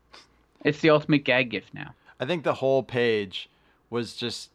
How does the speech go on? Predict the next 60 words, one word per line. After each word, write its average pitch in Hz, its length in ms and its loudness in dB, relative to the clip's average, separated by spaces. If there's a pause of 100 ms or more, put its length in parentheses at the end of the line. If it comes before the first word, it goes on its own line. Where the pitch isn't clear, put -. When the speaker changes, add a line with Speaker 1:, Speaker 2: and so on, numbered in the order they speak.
(100)
Speaker 2:
shitty 123 380 -4
gifts 117 300 -2
dad 107 340 0
gets 104 200 -4
for 104 120 -12
Christmas. 92 680 -10 (800)
Like, 107 300 -6 (160)
how 156 240 4
Speaker 1:
Yeah. 165 60 6
Speaker 2:
about 165 280 8
some 147 300 2
help 147 320 4
on 156 140 6
those 151 200 2
cold 160 340 2
mornings? 143 640 0 (320)
Simply 170 360 -2
plug 147 460 4
this, 156 340 0 (400)
uh, 123 300 6
electric 143 400 4
windshield 139 480 2
scraper 131 340 0
into 131 220 -2
your 123 80 0
cigarette 135 400 2
lighter. 113 380 2
It 110 60 -6
heats 143 200 -6
up 151 160 0
in 123 100 -8
two 165 220 -4
minutes. 135 500 2
It 120 220 -6
won't 135 240 2
reach 151 240 -2
anything, 120 640 0
but 120 100 2
it 120 160 -6
should 160 280 -2
melt 127 240 4
the 127 100 2
ice 151 260 6
off 127 200 4
your 131 100 0
windshield. 117 540 0
But 120 160 -2
by 143 160 6
then, 156 240 0
if 127 100 -6
you 123 60 -6
just 127 260 -8
put 143 180 0
your 120 120 2
<laughs> 117 120 -2
defroster 143 460 6
on, 131 220 4
it'll 143 180 2
melt 156 240 6
itself. 143 560 6